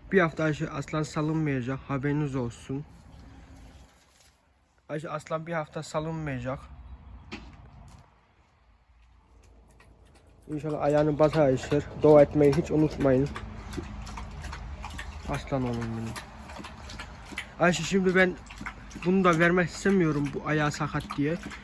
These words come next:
Ayşe misal değil mi? Ayağı ilişmedi. Sakat besleyeceğim. Yapacak bir şey yok.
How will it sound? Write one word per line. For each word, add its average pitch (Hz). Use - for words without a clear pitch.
Ayşe 180
misal 190
değil 196
mi? -
Ayağı 165
ilişmedi. 170
Sakat -
besleyeceğim. 143
Yapacak 170
bir 151
şey 160
yok. 135